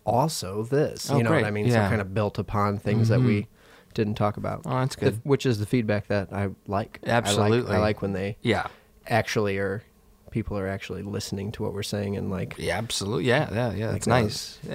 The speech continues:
Speaker 1: even if
Speaker 2: Just
Speaker 1: it
Speaker 2: the fact that they're listening.
Speaker 1: Yeah, <laughs> exactly. <laughs> So what, uh, what do you wanna chat about?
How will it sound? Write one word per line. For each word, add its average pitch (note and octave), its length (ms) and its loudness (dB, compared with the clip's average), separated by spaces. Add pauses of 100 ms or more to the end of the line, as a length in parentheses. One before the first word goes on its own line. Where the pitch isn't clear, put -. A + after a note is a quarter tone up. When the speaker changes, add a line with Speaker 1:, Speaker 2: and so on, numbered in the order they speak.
Speaker 1:
even A#2 180 0
if G#2 80 -4
Speaker 2:
Just C3 140 0
Speaker 1:
it A2+ 80 0
Speaker 2:
the C#3+ 40 0
fact B2 220 -2
that A#2+ 60 0
they're A2+ 120 2
listening. A2 500 0
Speaker 1:
Yeah, A2 220 2
<laughs> E2 80 0
exactly. - 680 0
<laughs> - 1500 -6
So D3 180 0
what, C#3+ 160 2
uh, C3 280 2
what C3+ 140 -4
do C3+ 60 0
you C3+ 60 0
wanna C3 100 2
chat B2+ 220 -2
about? G#2+ 320 -4